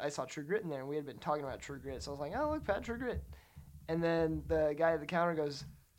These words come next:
"You guys find True Grit in there?" And I said, "Yeah." He said, "Take it."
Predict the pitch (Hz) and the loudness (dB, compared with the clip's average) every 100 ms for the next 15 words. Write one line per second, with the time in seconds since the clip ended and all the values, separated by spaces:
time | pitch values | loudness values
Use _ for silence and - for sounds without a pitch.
0 | _ 175 175 185 170 196 196 220 269 277 | _ 2 4 4 4 2 10 10 12 12
1 | 330 349 - _ _ - 151 151 139 143 | 12 12 2 _ _ -2 0 2 4 4
2 | 180 208 _ _ - 156 147 139 - - | 4 2 _ _ -6 -2 -2 -2 -16 -20
3 | - - 160 156 - | -10 2 2 2 -6